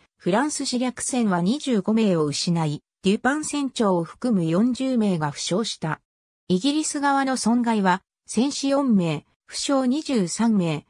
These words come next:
行方不明一名だった。千八百四十七年に、海軍本部は、軍令部サービスメダルを、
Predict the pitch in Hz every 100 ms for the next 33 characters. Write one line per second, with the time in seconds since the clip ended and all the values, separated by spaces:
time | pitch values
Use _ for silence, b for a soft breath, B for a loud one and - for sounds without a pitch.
0 | _ - 180 185 277 294 - 285 262 214
1 | 160 - - 294 233 175 151 _ 147 -
2 | _ _ _ _ _ _ _ - 277 311
3 | 233 208 - 247 247 233 254 277 208 185
4 | 156 170 220 196 160 156 160 _ b -
5 | 226 285 277 277 254 262 240 202 170 160
6 | - _ - 175 285 285 294 196 185 165
7 | 190 277 269 - 247 247 185 175 170 160